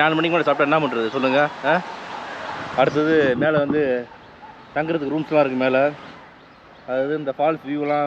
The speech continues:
ரூம்ஸ் இருக்கு. ஃபால்ஸ் ஒண்ணும் இல்ல, இங்க பக்கத்துல சவுண்ட் கேக்குது பாருங்க. இங்க தான் ஃபால்ஸ் இருக்கு பக்கத்துல. இருங்க காட்டுறேன். அங்க தெரியுது பாருங்க ஃபால்ஸ். ஃபால்ஸா?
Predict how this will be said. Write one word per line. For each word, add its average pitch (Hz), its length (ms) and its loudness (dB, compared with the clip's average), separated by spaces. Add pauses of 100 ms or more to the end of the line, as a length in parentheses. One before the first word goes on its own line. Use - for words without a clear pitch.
(120)
ரூம்ஸ் 139 200 -8
இருக்கு. 123 220 -10
ஃபால்ஸ் 156 220 -2
ஒண்ணும் 156 140 -6
இல்ல, 151 100 -4
இங்க 135 120 -8
பக்கத்துல 143 260 -6
சவுண்ட் 151 180 -4
கேக்குது 135 240 -2
பாருங்க. 117 200 -2 (360)
இங்க 143 160 4
தான் 160 120 2
ஃபால்ஸ் 156 220 2
இருக்கு 123 260 -4
பக்கத்துல. 131 280 -2 (720)
இருங்க 139 220 4
காட்டுறேன். 120 300 0 (3250)
அங்க 143 260 4
தெரியுது 147 200 4
பாருங்க 135 200 0
ஃபால்ஸ். 131 260 0 (1200)
ஃபால்ஸா? 143 360 2